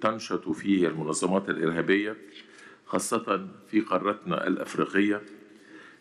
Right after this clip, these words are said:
إلى سقوط العديد من الضحايا للإرهاب، وتدهور الأوضاع الأمنية، وتهديد السلم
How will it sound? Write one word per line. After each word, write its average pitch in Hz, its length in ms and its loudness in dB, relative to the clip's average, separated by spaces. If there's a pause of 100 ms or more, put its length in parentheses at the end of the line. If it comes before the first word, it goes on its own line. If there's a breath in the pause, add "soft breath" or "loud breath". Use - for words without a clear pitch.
(140)
إلى 101 120 4
سقوط 120 400 0
العديد 101 420 2
من 95 120 2
الضحايا 87 720 -2 (420)
للإرهاب، 80 600 -2 (520)
وتدهور 95 680 0
الأوضاع 90 400 0
الأمنية، 82 500 -4 (640 loud breath)
وتهديد 95 600 0
السلم - 540 -2